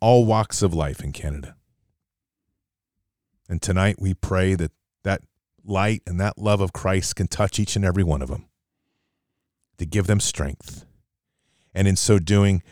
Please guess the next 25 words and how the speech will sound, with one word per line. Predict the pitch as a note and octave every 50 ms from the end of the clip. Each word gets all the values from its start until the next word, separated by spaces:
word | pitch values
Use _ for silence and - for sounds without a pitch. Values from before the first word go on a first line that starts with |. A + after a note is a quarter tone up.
| _ _ -
to | - G2+ E2+
give | E2 G#2 G#2+ G2 F2
them | G2+ G2 F#2
that | G2 G2 G2+ - - - _ _ _ _ _ _ _ _ _ _ _ _ _ _ _ A2
brilliance | G2+ G#2 G#2+ A2 A2 A2+ G2+ E2 D2 C#2+ - - - - - -
that, | G2 E2+ C#2 _ _ _ _ -
of | - F#2+ E2 -
light | D#2 D#2 D#2+ F2 F#2 G2 F#2 - -
and | F2 E2 D#2+ D#2+
love | F2 F#2 F#2 E2+ D2+
that | D#2+ D#2+
only | F2+ F#2 F#2 F#2
Christ | - - - G2 F#2 - - -
can | - E2+
bring, | D2+ E2+ F2+ F2+ F2+ E2 - - - - - - _ -
to | - F#2+
turn | E2 - - - - B2 A2+ A2 G#2+ G2 F2 _ _ -
their | D#2+ D2 F#2+ G2+ A2+ A2+
movement | G#2+ G#2 G#2 G2+ F#2+ G2+ G2+ F#2
into | - G2 F#2 F#2 - - F#2+
the | E2 F2+ F2
lamp | D#2+ D#2 E2+ F2 F2 F2+ - E2+
on | E2 D#2+
the | D#2 D2
hill. | - - - - -